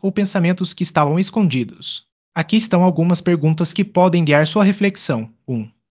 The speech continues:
Como você se sentiu ao ver o estranho? Dois. O que o estranho estava fazendo no sonho? Três. Havia alguma conversa entre vocês? Essas perguntas podem abrir portas para insights valiosos.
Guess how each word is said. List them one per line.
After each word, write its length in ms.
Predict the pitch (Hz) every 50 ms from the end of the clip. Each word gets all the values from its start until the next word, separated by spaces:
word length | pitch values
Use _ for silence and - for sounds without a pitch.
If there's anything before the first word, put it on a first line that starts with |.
| _ _ _
Como 220 | - 240 254 254
você 200 | 226 220 - 220
se 140 | 190 - 165
sentiu 320 | - 175 175 - - 208
ao 100 | 208 208
ver 200 | 190 151 160 160
o 20 | 170
estranho? 560 | 160 - - 156 143 131 120 117 117 120 - - _ _ _ _ _ _
Dois. 440 | 190 190 156 123 113 113 - - - _ _ _ _ _ _
O 80 | - 160
que 140 | - - 220
o 20 |
estranho 320 | 202 - - - 185 190
estava 340 | 220 214 - - 185 175 175
fazendo 380 | 170 - 170 147 151 151 147 139
no 100 | 135 131
sonho? 480 | - - 135 135 156 214 233 208 131 - - _ _ _ _ _ _
Três. 440 | - 208 175 135 120 - - - _ _ _ _ _ _ _
Havia 260 | - 139 113 139 165
alguma 220 | 165 147 151 143
conversa 440 | 139 - 190 190 175 175 160 156 -
entre 180 | 156 156 151 143
vocês? 560 | 127 143 139 - - 156 165 170 - - - _ _ _ _ _ _ _ -
Essas 260 | 170 170 - 202 -
perguntas 500 | - 170 147 131 135 143 156 190 185 -
podem 320 | - - 190 202 196 202
abrir 220 | 175 160 135 170 170
portas 340 | 170 175 170 165 180 170
para 200 | - - 156 151
insights 400 | 160 165 156 - 165 160 147 131
valiosos. 720 | 131 143 139 143 139 127 120 113 101 113 - - - -